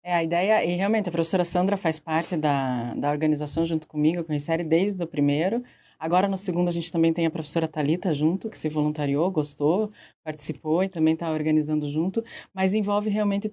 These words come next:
todos os cursos e todos os coordenadores e tutores da pós-graduação. É algo assim que é da equipe mesmo como um todo,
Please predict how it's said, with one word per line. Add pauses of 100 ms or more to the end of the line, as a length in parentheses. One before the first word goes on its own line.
todos
os
cursos
e
todos
os
coordenadores
e
tutores
da
pós-graduação. (340)
É
algo
assim (600)
que
é
da
equipe
mesmo
como
um
todo,